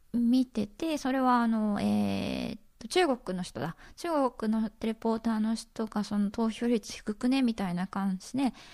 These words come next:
あの、話してて、えーっと、そのニューヨークのいろんな人にインタビューしたら、その、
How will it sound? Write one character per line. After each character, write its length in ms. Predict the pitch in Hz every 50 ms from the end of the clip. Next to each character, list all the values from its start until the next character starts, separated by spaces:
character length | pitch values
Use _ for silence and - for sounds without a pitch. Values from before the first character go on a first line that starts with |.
| - - - - - - - - -
あ 300 | 220 226 214 214 208 208
の、 680 | 202 190 170 170 160 143 139 - - - - - - -
話 420 | - 214 208 208 208 208 214 208
し 40 | -
て 160 | - - 214
て、 460 | 208 - - 320 311 285 247 220 202 - _ _ _ _ _ - - _ _ _ _ _ - - - _ - -
え 120 | - 220 202
ー 20 |
っ 20 | 202
と、 360 | 208 - 202 190 180 - - - _ _ _ _ _ _ _ _ _ _ _ _ _ _ _ _ _ _ _ _ _ _ - - _ _ -
そ 140 | - - 262
の 100 | 220 202
ニ 120 | 208 269
ュ 20 |
ー 20 | 262
ヨ 140 | 254 240 220
ー 20 |
ク 120 | - - 202
の 120 | 208 202
い 60 | 202
ろ 100 | 214 202
ん 60 | 202 202
な 60 | 208
人 180 | 202 - 233
に 180 | 202 190 190 208 _ _ _ - -
イ 120 | - 226
ン 80 | 214 214
タ 120 | - 202
ビ 140 | 196 202 202
ュ 20 |
ー 40 | 196
し 100 | 190 -
た 180 | - - 240 233
ら、 140 | 226 220 220
そ 180 | - - 220
の、 360 | 214 208 208 202 202 196 202